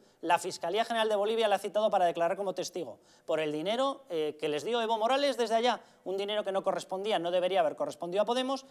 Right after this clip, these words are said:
y se lo dieron sin ninguna justificación. ¿Qué ha hecho su marido? Eludir la citación de la Fiscalía.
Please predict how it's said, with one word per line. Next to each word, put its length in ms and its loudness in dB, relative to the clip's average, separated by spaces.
y 100 -10
se 100 -4
lo 80 -2
dieron 240 -2
sin 120 -6
ninguna 240 0
justificación. 680 -6
¿Qué 80 -2
ha 40 2
hecho 140 -6
su 140 -6
marido? 400 -2
Eludir 500 -4
la 120 -2
citación 560 -6
de 60 -4
la 100 0
Fiscalía. 560 -6